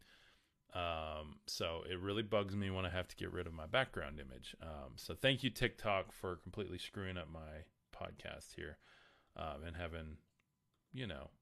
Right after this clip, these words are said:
these little bugs in there, which are super fun. So, um, I hope you guys get what I'm trying to say here. Um, partly this is a rant, partly it's me venting today, but partly it's like, I'm just fed up. I'm fed up with people not winning.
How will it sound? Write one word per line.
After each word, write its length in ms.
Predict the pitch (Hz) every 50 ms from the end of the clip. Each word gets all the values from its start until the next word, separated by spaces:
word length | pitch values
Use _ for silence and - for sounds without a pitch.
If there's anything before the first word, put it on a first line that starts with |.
| _ _ _ _ _ _ _ _ _ _ _ _ _ _ -
these 180 | 107 104 101
little 160 | 107 104 98 95
bugs 420 | 101 107 95 90 90 87 85 87
in 140 | 82 82 80
there, 240 | 76 76 78 76 - - - - - -
which 240 | 92 87 - - 92
are 60 | 85
super 320 | - - 90 85 90 85
fun. 300 | - - 87 82 78 80 - - - - - - - - - - - - - - - - - - - - - - - - - -
So, 520 | - - - - 170 160 156 151 156 - -
um, 400 | 165 156 156 147 143 135 131 -
I 60 | 139 139
hope 160 | 165 190 175
you 60 | 185
guys 200 | 180 185 160 123
get 160 | 135 156 156
what 120 | 143 139 131
I'm 120 | 123 113
trying 220 | - 120 113 110
to 60 | 101 92
say 260 | - - 110 104 98
here. 320 | 85 95 92 87 87 82
Um, 380 | 87 95 95 92 92 90 87 85 104 104 101 - - -
partly 360 | - - 170 165 156 170 165
this 160 | 156 143 131 139
is 120 | 135 127
a 60 | 117
rant, 400 | 110 110 110 110 113 113 110 -
partly 340 | - - 147 127 120 139 131
it's 160 | 117 - -
me 120 | 113 107 101
venting 600 | 90 87 101 98 98 95 - 110 101 98 98 95
today, 560 | - 104 92 101 98 98 98 98 98 92 95 101
but 160 | 110 107 -
partly 380 | - - 180 170 151 156 131
it's 160 | 117 107 - 123
like, 120 | 113 -
I'm 100 | - 156
just 220 | 165 190 202 - -
fed 360 | - - - 117 101 101 98
up. 240 | 90 82 80 - -
I'm 120 | 135 139 131
fed 320 | - - - 185 175 170
up 140 | 160 143 139
with 120 | 127 104
people 280 | - 123 117 107 110 107
not 260 | 104 95 - - 85
winning. 420 | 87 90 90 87 85 82 85 85